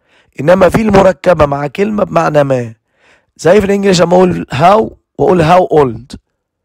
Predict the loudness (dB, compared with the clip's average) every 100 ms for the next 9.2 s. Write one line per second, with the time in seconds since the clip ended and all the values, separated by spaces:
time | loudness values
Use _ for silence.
0 | _ _ _ _ 0 2 2 0 0 0
1 | 0 0 -2 0 0 2 4 2 2 2
2 | 2 2 2 2 0 -10 -14 _ _ _
3 | _ _ _ _ _ -8 0 2 2 0
4 | -6 -16 -16 -20 _ _ _ -6 -4 0
5 | 0 -2 -10 -16 _ _ _ _ _ _
6 | -6 0 4 4 2 -4 -18 _ _ _
7 | _ _ -10 -6 -4 -2 0 2 0 -6
8 | _ 0 0 0 -4 -6 -4 -2 -2 -4
9 | -14